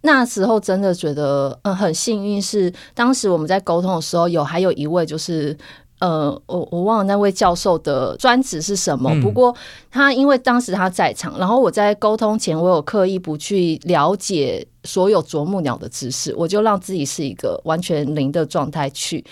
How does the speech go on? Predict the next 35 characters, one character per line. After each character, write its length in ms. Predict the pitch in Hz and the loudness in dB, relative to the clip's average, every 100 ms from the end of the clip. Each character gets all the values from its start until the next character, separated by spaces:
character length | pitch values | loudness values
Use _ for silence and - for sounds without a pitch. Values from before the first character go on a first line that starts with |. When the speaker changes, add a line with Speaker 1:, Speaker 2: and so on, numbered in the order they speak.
| - | -20
Speaker 1:
所 180 | - 277 | -2 2
以 60 | 294 | 4
我 180 | 233 156 | 4 2
就 160 | 214 | 0
是 140 | 240 233 | 0 2
在 260 | 247 226 | 2 2
收 240 | 214 220 214 | 2 0 2
到 220 | 233 202 | 2 4
画 240 | 240 208 | 2 0
面 180 | 214 202 | 0 0
和 160 | 208 196 | 0 0
讯 220 | 247 180 | 0 -2
息 160 | - | -2
的 140 | 120 147 | -2 -4
时 180 | - 170 | 0 2
候， 60 | |
那 160 | 226 240 | 2 2
老 120 | 135 | 0
师 140 | - | -4
都 100 | 175 | -2
会 120 | 180 180 | 0 2
帮 180 | 160 | 0
我 100 | 160 131 | -2 -6
做 280 | - 151 | -2 -2
一 40 | 151 | 0
些 220 | 151 139 | -2 -4
肯 260 | 139 143 143 | -2 -6 -4
定 160 | 170 | -4
的 100 | 143 | -4
答 220 | 131 127 - | -6 -6 -2
复， 180 | 214 | -2
<laughs> 0 | |
就 160 | 175 214 | 0 -2
说 140 | 208 | 0
，“哦， 80 | - | -2